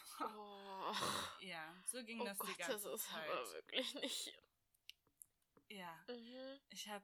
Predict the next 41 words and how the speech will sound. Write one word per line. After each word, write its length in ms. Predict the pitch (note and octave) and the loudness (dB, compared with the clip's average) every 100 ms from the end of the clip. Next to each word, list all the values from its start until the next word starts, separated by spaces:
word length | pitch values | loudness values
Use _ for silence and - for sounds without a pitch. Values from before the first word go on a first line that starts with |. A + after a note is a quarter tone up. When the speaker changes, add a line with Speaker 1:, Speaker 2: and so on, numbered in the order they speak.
| - | -2
Speaker 1:
auch 240 | G3 F#3+ - | -4 -4 -12
gedacht, 440 | F#3+ F#3+ G3 - | -6 -6 -6 -10
okay, 400 | F#3 - G3 F3+ | -12 -10 -4 -4
geh 140 | F3+ F#3+ | -4 -4
ich 140 | - | -4
jetzt 160 | A3 - | -6 -8
einfach 260 | F#3 F#3+ F3+ | -10 -10 -14
nach 220 | F3+ F3 | -12 -6
Hause 600 | F#3+ G#3 - B3+ C4 B3 - | -6 -6 -8 -8 -8 -10 -12
oder 520 | G3+ G3 F#3+ G3 F#3+ - _ - | -10 -6 -4 -4 -6 -12 _ -14
geh 140 | F#3+ | -10
ich 120 | F#3+ F#3+ | -8 -8
jetzt 200 | F#3 G3 | -8 -10
mit 200 | F#3 - | -12 -14
ihm 140 | F#3 | -12
noch 160 | F3+ E3+ | -12 -10
zu 140 | - - | -12 -10
Rewe 380 | F#3 G3 G3+ | -12 -12 -12
und 160 | E3+ F3 | -14 -16
besorg 300 | E3+ F3 F3 | -16 -16 -16
uns 200 | F3 - | -14 -12
was 140 | F3 - | -10 -10
zu 140 | - | -12
trinken? 600 | - E3+ E3 - D#3+ E3 _ _ _ - - - - - | -16 -16 -20 -20 -20 -20 _ _ _ -14 -10 -6 -6 4
Speaker 2:
Nur 100 | C4 | 6
um 60 | C4+ | 8
das 180 | C4 B3 | 8 8
mal 120 | G3+ | 8
klarzustellen, 800 | A#3 G3+ - A#3+ - D#3+ D3+ G3 | 12 12 12 0 2 6 6 6
für 200 | - - | 4 6
alle, 200 | F3 G3 | 6 6
die 120 | G3 | 2
das 200 | F3+ F#3+ | 0 0
vielleicht, 420 | F3+ E3+ F3+ - | 2 8 8 8
also 200 | G3 F#3 | 0 2
es 120 | F#3+ - | -2 0
geht 180 | G#3+ A#3+ | 2 2
ja 80 | |
nicht 200 | G#3+ G3 | 0 4
darum, 260 | F#3+ G3+ G3 | 6 6 4
dass 260 | G3 - | -2 -2